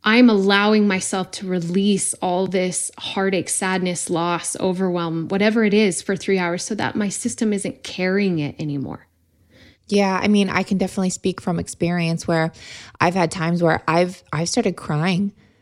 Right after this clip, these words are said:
Speaker 2: for, like, forty-five minutes <laughs> and I'm, I'm looking at myself, I'm like,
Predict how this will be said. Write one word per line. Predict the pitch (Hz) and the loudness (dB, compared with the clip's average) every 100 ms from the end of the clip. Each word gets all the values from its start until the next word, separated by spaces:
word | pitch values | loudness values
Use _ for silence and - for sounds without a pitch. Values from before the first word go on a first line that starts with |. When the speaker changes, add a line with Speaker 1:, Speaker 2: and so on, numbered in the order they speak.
| _ | _
Speaker 2:
for, | - 208 | -2 2
like, | 175 - | 2 2
forty-five | 185 180 240 214 | 0 2 2 2
minutes | 175 180 220 - | 2 0 0 0
<laughs> | - | 0
and | 226 220 220 | 2 2 4
I'm, | 269 202 - - 302 - | 4 4 0 -12 -8 2
I'm | 285 | 4
looking | 226 233 240 226 | 6 6 4 2
at | |
myself, | 214 214 240 226 | 4 4 4 4
I'm | 220 214 | 4 4
like, | 214 208 | 4 2